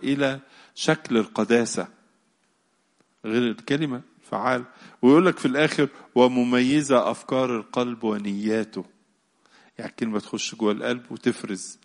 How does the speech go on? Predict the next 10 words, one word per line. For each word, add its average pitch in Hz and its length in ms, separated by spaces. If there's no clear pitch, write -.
عارفين 113 280
لما 113 200
بتيجوا 113 340
تنقوا - 400
في - 80
طبق 113 260
الرز، 120 540
الرز 113 460
ال-، 104 200
الناشف، 127 540